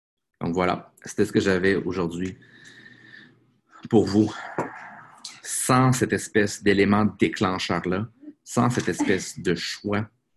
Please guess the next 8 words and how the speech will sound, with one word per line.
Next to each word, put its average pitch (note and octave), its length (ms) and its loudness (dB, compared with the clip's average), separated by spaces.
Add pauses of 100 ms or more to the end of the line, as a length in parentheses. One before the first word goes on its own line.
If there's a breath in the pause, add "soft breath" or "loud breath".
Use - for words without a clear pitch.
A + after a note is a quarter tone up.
(580 soft breath)
d'y F#2 240 -6
aller F2+ 400 0 (100)
all-in, G2+ 600 4 (840)
sans F#2+ 600 -2
aucune B2 520 6
logique, G2 1080 0 (1600)
de F#2+ 100 0
juste A2+ 460 0